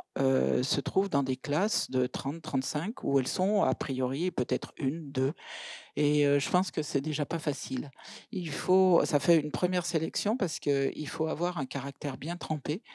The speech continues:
pour réussir à, à, à tenir dans un milieu comme ça où on est, euh, le, le point aberrant, <laughs> excusez-moi de,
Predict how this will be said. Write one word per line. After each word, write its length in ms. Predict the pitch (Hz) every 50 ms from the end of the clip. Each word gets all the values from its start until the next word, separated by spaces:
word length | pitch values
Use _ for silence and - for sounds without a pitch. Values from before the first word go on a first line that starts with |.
| - - - - - _ _ -
pour 260 | - 151 143 143 -
réussir 680 | - 160 151 147 139 - - - - 175 190 196 175
à, 240 | 143 139 139 135 - -
à, 640 | - - - 151 151 160 151 139 135 - - - 160
à 40 | -
tenir 400 | - - 143 147 160 180 185 175
dans 220 | 156 139 127 135
un 60 | 135
milieu 340 | 131 135 131 143 160 165 175
comme 180 | - - 135 127
ça 320 | 127 - - 160 180 196 190 _ _ - -
où 240 | - 147 139 135 135
on 160 | 135 135 135
est, 260 | 151 175 185 185 151
euh, 220 | 127 131 127 135 147 - - - - - - - - -
le, 500 | - 147 143 131 123 131 127 120 - - - - - - - _
le 200 | - 175 160 170
point 240 | 165 - - 185 175
aberrant, 480 | 165 160 156 147 143 143 151 165 202 - _
<laughs> 80 | -
excusez-moi 760 | - - - - - - - 156 - 285 262 - 131 139 151
de, 140 | - - 135